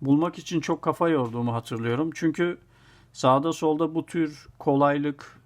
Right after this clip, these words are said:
e, ya da işi düzgün yapam-, yapmanı sağlayacak işler pek yoktu. İnsanlar fazla bilmiyordu. E, bu yüzden, e, i-, işin ilki ya da bu işi yapanların ilki olmaktan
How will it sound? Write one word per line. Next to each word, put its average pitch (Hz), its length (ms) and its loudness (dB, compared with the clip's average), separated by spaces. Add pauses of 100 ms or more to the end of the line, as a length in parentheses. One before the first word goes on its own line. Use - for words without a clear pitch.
e, 143 60 -2
ya 131 460 0
da 143 260 0 (560)
işi 143 280 -4
düzgün 139 320 4
yapam-, 139 640 0
yapmanı 143 440 2
sağlayacak 135 760 0 (540)
işler 151 420 2
pek 151 220 -2
yoktu. 165 280 -2
İnsanlar 127 540 0
fazla 127 420 0
bilmiyordu. 139 540 -4 (840)
E, 127 320 0
bu 160 160 4
yüzden, 175 540 -2
e, 139 380 2 (160)
i-, 160 280 0
işin 170 300 -4
ilki 151 580 0 (220)
ya 127 160 -2
da 135 280 0
bu 156 80 2
işi 151 220 0
yapanların 143 540 2
ilki 139 360 -2
olmaktan 139 680 0